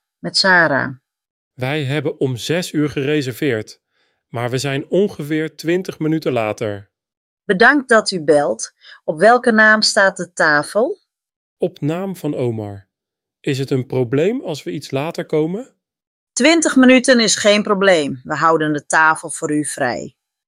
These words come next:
Speaker 2: Heel erg bedankt. We komen zo snel mogelijk.
Speaker 1: Tot straks en doet u rustig aan onderweg.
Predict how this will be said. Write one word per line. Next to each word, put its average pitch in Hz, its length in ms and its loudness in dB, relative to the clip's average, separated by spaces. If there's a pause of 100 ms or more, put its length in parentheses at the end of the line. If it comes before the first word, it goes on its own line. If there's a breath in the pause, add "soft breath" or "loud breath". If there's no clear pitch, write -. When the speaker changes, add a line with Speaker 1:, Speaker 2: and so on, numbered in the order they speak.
(180)
Speaker 2:
Heel 156 380 -2
erg 127 200 -8
bedankt. 123 500 -6 (280)
We 131 100 -10
komen 175 320 -2
zo 143 80 -10
snel 180 260 -4
mogelijk. 131 600 -4 (640)
Speaker 1:
Tot 147 160 -6
straks 165 420 0
en 160 120 -2
doet 160 180 -2
u 160 220 4
rustig 185 400 2
aan 175 160 -2
onderweg. 151 640 -4